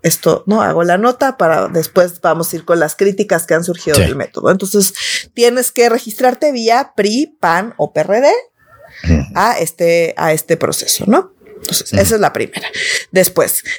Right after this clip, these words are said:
Speaker 1: de esas personas que se registren y a través de una plataforma electrónica van a tener que recabar al menos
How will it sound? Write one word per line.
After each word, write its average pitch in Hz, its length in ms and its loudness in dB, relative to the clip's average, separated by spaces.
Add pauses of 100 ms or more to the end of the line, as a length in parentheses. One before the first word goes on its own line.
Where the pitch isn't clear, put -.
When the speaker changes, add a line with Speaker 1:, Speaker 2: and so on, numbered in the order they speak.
Speaker 1:
de 226 300 2
esas 381 240 -2
personas 269 440 0
que 262 140 0
se 254 160 0
registren 262 800 0
y 170 80 -2
a 160 100 0
través 185 300 2
de 247 60 -2
una 226 120 0
plataforma 180 560 0
electrónica 196 800 0
van 214 160 2
a 269 80 0
tener 233 320 0
que 233 80 2
recabar 180 720 0
al 180 240 2
menos 247 720 0